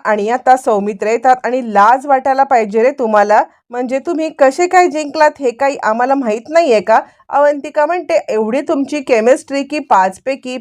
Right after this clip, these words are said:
पाच तुम्ही उत्तरं बरोबर दिलीत?" यावरती आता इकडे सारंग म्हणतो, "भावाच्या खुशीमध्ये खुशी करायची सोडून तुझं काय चाललेलं आहे? तू त्या ऋषिकेश आणि जानकी वहिनीची साथ देतोयस का?"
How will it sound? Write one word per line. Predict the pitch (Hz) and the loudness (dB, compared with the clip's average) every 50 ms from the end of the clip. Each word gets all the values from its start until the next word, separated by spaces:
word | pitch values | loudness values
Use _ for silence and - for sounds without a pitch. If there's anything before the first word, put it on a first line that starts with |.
| 226 - | -2 0
पाच | 202 190 202 202 - | 2 2 2 0 -4
तुम्ही | _ - 294 262 247 247 254 - - - | _ -14 -10 -8 -6 -6 -8 -8 -10 -12
उत्तरं | 220 208 - _ 254 254 262 262 226 | -14 -14 -10 _ -4 0 0 2 2
बरोबर | 220 214 226 240 247 294 285 | 2 0 2 2 2 2 2
दिलीत?" | 277 311 320 359 359 359 _ _ _ _ _ 285 | 0 -2 -4 -6 -6 -8 _ _ _ _ _ -2
यावरती | 294 294 285 285 359 392 370 - 277 294 277 - | 0 2 2 2 -2 -6 -8 -8 -10 -10 -8 -6
आता | - 196 196 196 | -8 -6 -6 -6
इकडे | 185 233 233 254 247 262 | -8 -6 -2 -2 -2 -2
सारंग | - 254 208 190 196 208 202 214 | 0 2 2 2 2 0 -2 -4
म्हणतो, | 240 254 262 226 247 240 233 | -4 -6 -2 0 0 0 2
"भावाच्या | 226 202 180 175 208 226 247 - 233 226 233 226 _ | 2 0 2 4 4 4 2 2 0 -2 -2 -2 _
खुशीमध्ये | 233 220 214 - 214 214 233 247 240 233 233 240 233 | -12 -12 -12 -12 -10 -6 -4 -4 0 0 0 -2 -2
खुशी | - 240 220 - 233 226 | -4 -10 -8 -8 -6 -2
करायची | 220 214 196 214 240 277 269 285 277 269 | 2 4 4 6 4 2 0 -6 -8 -6
सोडून | - 302 262 269 269 254 220 | -2 0 0 2 0 -2 -6
तुझं | 226 _ _ _ _ _ 285 294 262 285 349 370 | -10 _ _ _ _ _ -10 -6 -2 0 0 2
काय | 381 392 370 415 | 2 2 0 0
चाललेलं | 359 427 403 381 339 339 349 311 262 | 0 0 0 0 0 -2 -2 0 0
आहे? | 240 254 254 208 180 180 _ _ _ _ _ - | 0 0 -2 -6 -10 -12 _ _ _ _ _ -6
तू | 311 339 359 | -2 -2 -2
त्या | 359 - 262 247 262 294 | 0 2 2 2 2 2
ऋषिकेश | 285 240 220 220 - 302 311 294 - 254 262 294 - - - | 0 -4 -8 -10 -10 -12 -12 -6 -4 -2 -2 -4 -4 -6 -4
आणि | 220 240 254 277 240 | -2 -2 -2 -2 0
जानकी | 269 240 214 220 240 254 - 339 | 2 2 2 2 -2 -4 -6 -6
वहिनीची | 349 359 359 370 381 392 359 403 403 | -6 -6 -4 -4 -4 -6 -6 -6 -4
साथ | 381 392 285 226 214 202 190 | 0 2 2 2 0 -2 -4
देतोयस | 208 190 180 - 180 185 220 - | -8 -8 -8 -8 -8 -10 -8 -4
का?" | - 269 285 | 0 0 0